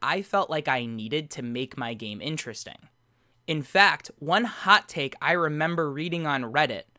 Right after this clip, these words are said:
was that a lot of G Ms include homebrew content as a way to compensate for their insecurity about being able to run an interesting game.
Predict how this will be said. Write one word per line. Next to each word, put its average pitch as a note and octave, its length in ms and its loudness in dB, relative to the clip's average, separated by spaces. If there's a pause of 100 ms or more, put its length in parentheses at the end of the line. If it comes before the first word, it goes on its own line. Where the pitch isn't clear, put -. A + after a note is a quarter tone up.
(380)
was C#3+ 200 -2
that C3+ 280 0 (140)
a C3+ 100 -2
lot C#3 440 2
of G3 180 -4
G F3 220 -6
Ms D3 420 0
include D3+ 640 -6
homebrew D3+ 600 -4
content G3+ 640 -2 (580)
as E3 160 2
a D#3 100 2
way D#3+ 200 2
to G#3+ 100 2
compensate D#3+ 800 -4
for C3+ 160 -6
their C3 260 -2
insecurity D#3+ 1000 -4
about C3+ 320 2
being D#3+ 300 -4
able D3+ 300 -2
to - 140 -10
run B2+ 340 -4
an A2+ 220 -10
interesting C#3 640 -8
game. A2+ 320 -10